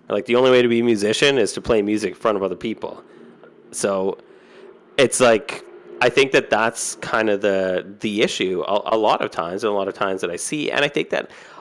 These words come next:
I don't want my audience to be like me. I want them to be like them. Like, I,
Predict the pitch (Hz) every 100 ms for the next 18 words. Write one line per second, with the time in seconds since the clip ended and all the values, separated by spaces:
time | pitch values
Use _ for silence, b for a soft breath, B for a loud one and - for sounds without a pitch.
0 | - 151 254 262 190 123 101 87 87 90
1 | - - - 95 90 95 92 90 92 -
2 | 104 85 85 87 90 87 85 101 - -
3 | 117 127 135 131 127 110 113 110 95 -
4 | 123 - - - B B B B 127 123
5 | - 127